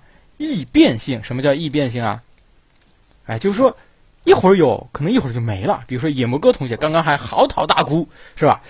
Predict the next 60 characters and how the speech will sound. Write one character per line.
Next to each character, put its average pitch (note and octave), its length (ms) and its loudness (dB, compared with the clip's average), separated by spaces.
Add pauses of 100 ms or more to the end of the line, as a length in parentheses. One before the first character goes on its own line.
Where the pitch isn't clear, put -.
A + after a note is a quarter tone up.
现 F#3+ 140 2
在 E3+ 100 6
又 E3+ 160 10
仰 E3 300 10
天 G4+ 260 4
长 C#3+ 200 0
啸 C#3+ 160 6
啊， G#2 220 -2 (360)
哎， F#2+ 140 -8
所 A2 140 -6
以 B2 80 -4
铁 A#2+ 200 -4
定 D#3 140 0
是 C#3 100 -2
要 A#2 100 0
进 A#2 180 -6
医 A#2 80 -6
院 B2 140 -2
了 G2+ 160 -8 (340)
啊。 A2+ 100 -2
还 D#3 160 4
有 D3+ 100 8
一 C3 80 0
个 B2+ 100 0
是 A#2+ 240 -4 (340)
激 D4 300 -10
动 B3 200 8
性 D#3 220 -2
啊， A2+ 300 -8 (320)
这 F3+ 100 -4
里 D#3 60 2
面 C3 120 0
强 A#2+ 160 -4
调 B2+ 140 0
什 A2+ 80 -4
么？ A2 80 -4
强 A2 180 -8
调 B2 120 -4
的 A#2 80 -4
是 B2+ 120 -10
这 A#2+ 100 -8
种 A2 140 -6 (160)
生 C#4+ 300 2
理 D3 100 0
唤 C4 300 2
醒 - 200 -8
特 - 180 -6
别 B2+ 100 -6
的 B2 120 -6
明 G#2+ 320 -8
显 - 220 -14
啊， G#2+ 200 -10
生 G3 160 -6
理 D#3 60 -4
唤 C#3 160 -6
醒 A2+ 100 -10
特 - 120 -8
别 G#2+ 140 -6
明 G2+ 160 -12
显， - 180 -12